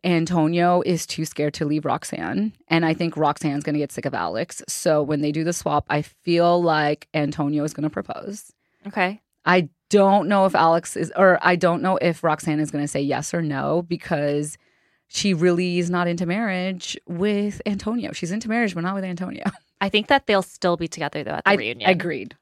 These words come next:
Speaker 2: Yeah.
Speaker 1: Agreed. I think they're gonna be working on it.
Speaker 2: Yeah.
Speaker 1: <laughs> Yes.
Speaker 2: I have a feeling Ryan and James are going to get engaged. I think you could tell James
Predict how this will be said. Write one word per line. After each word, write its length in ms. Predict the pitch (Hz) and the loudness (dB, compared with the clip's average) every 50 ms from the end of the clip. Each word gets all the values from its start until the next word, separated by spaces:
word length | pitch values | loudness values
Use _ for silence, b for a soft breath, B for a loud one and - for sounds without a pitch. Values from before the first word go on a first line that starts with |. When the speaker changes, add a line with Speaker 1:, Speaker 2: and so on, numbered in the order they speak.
| _ _ - | _ _ -8
Speaker 2:
Yeah. 200 | 170 - - - | -6 -4 -2 -2
Speaker 1:
Agreed. 280 | 185 175 180 165 - - | -2 0 0 -2 0 0
I 80 | 175 | 0
think 120 | 170 196 202 | 0 0 0
they're 80 | 202 | 0
gonna 100 | 190 185 | 0 0
be 120 | 175 170 151 | 0 -2 -2
working 580 | 143 139 135 143 139 139 - - 131 127 117 | -2 -4 -4 -6 -6 -6 -8 -8 -8 -8 -8
on 160 | 90 - 76 92 | -10 -12 -14 -16
it. 160 | 80 - - | -16 -16 -16
Speaker 2:
Yeah. 320 | - 196 180 208 170 151 - - - | -12 -4 -2 0 0 0 0 0 0
Speaker 1:
<laughs> 100 | 302 - | 0 4
Yes. 580 | 254 262 254 226 165 - 233 - - - - - b b b b b b b b b b b 202 _ 202 196 185 _ _ - | 6 8 8 6 6 2 -4 -10 -14 -16 -18 -20 b b b b b b b b b b b _ _ -16 -16 -16 _ _ 4
Speaker 2:
I 200 | 202 202 202 220 | 6 6 6 6
have 180 | 233 247 294 302 | 4 2 0 0
a 60 | 320 | -2
feeling 580 | - - 226 208 190 190 190 185 185 180 185 - - | -6 -2 0 2 4 4 4 4 2 2 -2 -4 -6
Ryan 400 | 175 180 175 165 165 170 175 180 | -2 0 2 4 4 2 2 0
and 180 | 180 175 175 - | -2 -4 -4 -4
James 720 | - 170 160 156 156 156 156 160 165 170 175 - - _ _ _ - | -4 -2 -2 -2 -4 -4 -6 -8 -8 -10 -12 -14 -20 _ _ _ -4
are 120 | - 202 165 | -4 -2 -2
going 280 | - 175 170 170 170 | -2 -2 -2 -2 -4
to 80 | - 202 | -4 -2
get 140 | - 190 196 | -2 0 0
engaged. 720 | 196 190 185 165 147 131 143 170 185 - - - - - - _ _ - | 0 -2 -2 -2 -2 -4 -6 -8 -8 -10 -12 -14 -14 -16 -18 _ _ -4
I 280 | 185 180 165 170 165 175 _ - | -4 -4 -4 -8 -14 -14 _ -4
think 200 | 196 190 180 - | -4 -2 -2 -4
you 80 | 202 | -4
could 140 | - 214 - | -4 -4 -6
tell 280 | - - - 185 170 160 | -6 -2 0 0 0 0
James 880 | - - 175 165 160 160 160 160 156 160 160 160 - - - - - | -2 -4 -4 -4 -4 -4 -6 -6 -8 -10 -10 -12 -14 -16 -16 -18 -20